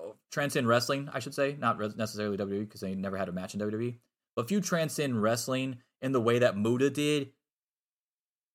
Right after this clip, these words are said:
So, like, Liger had one match, right? And Liger got into the, one, one match in N X T and got into the Hall of Fame, right? I don't think Liger needed that match to get in the Hall of Fame.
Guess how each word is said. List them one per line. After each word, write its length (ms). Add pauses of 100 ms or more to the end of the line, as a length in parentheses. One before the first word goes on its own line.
(120)
So, 160
like, 360
Liger 460
had 260
one 240
match, 360
right? 220
And 120
Liger 260
got 220
into 260
the, 240 (1200)
one, 180 (100)
one 140
match 200
in 60
N 180
X 220
T 300 (360)
and 140
got 160
into 140
the 100
Hall 160
of 80
Fame, 200
right? 240 (640)
I 120
don't 160
think 160
Liger 360
needed 300
that 160
match 220
to 60
get 140
in 340
the 120
Hall 160
of 80
Fame. 220